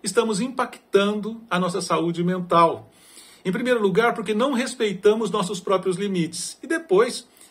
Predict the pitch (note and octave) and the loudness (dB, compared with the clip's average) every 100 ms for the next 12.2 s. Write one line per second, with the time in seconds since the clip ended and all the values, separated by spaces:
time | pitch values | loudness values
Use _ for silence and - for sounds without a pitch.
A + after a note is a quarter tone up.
0 | _ A#3 A#3 B3 A#3+ G#3 A#3 G#3 D4 G3 | _ -6 -4 -4 -2 0 -2 -4 -6 -4
1 | A3 G#3+ - B3 F#3 A#3 G3 G#3+ F#3+ A3 | -4 -4 -8 -12 -6 -6 -4 -4 -6 -8
2 | F3 E3 E3 F3 - _ - F3 E3+ F3 | -2 2 2 0 -12 _ -8 -4 -2 -2
3 | E3 E3 C#3+ G#2 G#2 - _ _ _ _ | -2 -4 -4 -8 -10 -18 _ _ _ _
4 | _ _ _ - F#3 F3 A#3 G#3+ A2 G2+ | _ _ _ -6 -2 -2 0 0 -2 -10
5 | - - A3 A#3 G3+ - F3+ D3+ D3+ D3+ | -16 -6 -2 2 2 4 4 4 0 0
6 | A3 A3 E3 - C3+ A#2+ A#2+ B2 F3 D#3 | 0 2 0 0 -2 -2 -4 -2 -2 -2
7 | D3+ G3 C#3 G#2+ - F#3+ F#3+ D3+ C#3+ - | 0 0 0 -4 -2 0 0 0 -4 -10
8 | C#3 B2+ B2 - F#3 F3+ - D3+ C#3+ C#3+ | -12 -10 -10 -6 -4 -4 0 2 2 -2
9 | D3 - - - - - _ - D#3+ E3+ | -6 -12 -20 -20 -20 -20 _ -6 -2 0
10 | D#3+ D#3+ C#3 D3 C#3 C#3 C#3+ F#3 G#3 F#3 | -2 -2 -2 0 2 0 -4 -4 -2 -2
11 | F#3 F3+ G#3 D#3 B2 - F3 E3+ D#3 A2+ | -2 -2 -4 -4 -8 -4 -4 -4 -4 -4
12 | F#2+ - | -4 -8